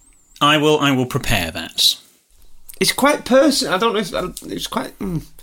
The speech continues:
Speaker 1: There's other stuff in my diary that's not about you that I have written about with, like, huge dramas where I couldn't find ramekins in John Lewis.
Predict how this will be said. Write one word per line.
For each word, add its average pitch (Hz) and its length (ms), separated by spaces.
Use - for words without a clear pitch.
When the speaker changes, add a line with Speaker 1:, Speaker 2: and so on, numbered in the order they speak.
Speaker 1:
There's 214 180
other 277 220
stuff 147 300
in 135 80
my 123 120
diary 117 320
that's 113 180
not 143 180
about 113 220
you 110 200
that 110 160
I 123 120
have 117 160
written 123 240
about 104 380
with, 131 160
like, 120 220
huge 160 460
dramas 120 400
where 117 120
I 110 80
couldn't 120 280
find 110 220
ramekins 117 500
in 95 120
John 101 160
Lewis. - 520